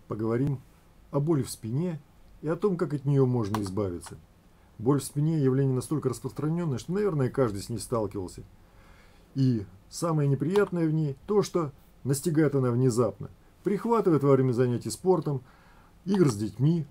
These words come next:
Ещё один вариант развития — это работа в огороде. Когда уборка урожая, посев, каждый день кормит год.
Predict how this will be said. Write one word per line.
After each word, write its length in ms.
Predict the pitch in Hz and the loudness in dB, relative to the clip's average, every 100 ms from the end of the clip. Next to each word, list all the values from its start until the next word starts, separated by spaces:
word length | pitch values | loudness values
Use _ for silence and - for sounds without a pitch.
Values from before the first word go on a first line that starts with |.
| _ - - _ _ - - - | _ -20 -20 _ _ -20 -18 -6
Ещё 520 | 196 190 240 233 - - 156 - | -6 -2 0 2 0 -4 -14 -10
один 380 | - 139 147 131 - | -2 2 2 0 4
вариант 420 | 135 135 120 107 | 6 6 4 2
развития — 560 | 127 131 202 185 165 165 | 2 2 -2 -2 -4 -6
это 200 | 120 117 | -6 -4
работа 340 | 110 107 123 | -4 -2 -2
в 60 | 107 | -2
огороде. 480 | 101 107 98 87 80 - - - - - - - | 0 0 -2 -4 -10 -16 -20 -20 -20 -20 -20 -10
Когда 520 | - 196 226 214 180 - - - - - - - - | 0 2 4 4 2 0 -16 -20 -20 -20 -20 -20 -8
уборка 380 | 143 175 190 127 | 0 2 2 0
урожая, 680 | 117 120 117 175 160 151 - - - - - - | 0 0 0 0 0 -4 -8 -18 -20 -20 -14 -6
посев, 520 | 147 - 139 160 - - - - - - - | -4 -2 -2 -2 -4 -20 -20 -20 -20 -20 -16
каждый 320 | - 226 185 196 | -4 -4 -2 -2
день 240 | 196 143 | 2 2
кормит 340 | 131 107 113 | 2 0 -2
год. 240 | 95 98 | -4 -6